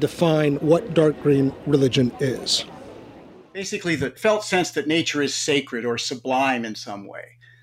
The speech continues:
Speaker 2: The idea that all living things have intrinsic value and deserve respect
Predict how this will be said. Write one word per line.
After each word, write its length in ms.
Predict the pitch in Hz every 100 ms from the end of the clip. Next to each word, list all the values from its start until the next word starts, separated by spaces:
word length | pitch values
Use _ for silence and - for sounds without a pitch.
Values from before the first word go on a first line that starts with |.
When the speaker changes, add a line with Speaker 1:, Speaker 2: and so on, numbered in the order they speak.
| _ -
Speaker 2:
The 120 | 151
idea 340 | 147 165 190
that 120 | 156
all 220 | 156 180 180
living 240 | 165 156
things 300 | - 156 135
have 160 | 151 131
intrinsic 520 | 131 - 131 147 120
value 520 | 135 131 131 107 107
and 100 | 107
deserve 400 | 127 123 139 120
respect 580 | 127 - 151 127 -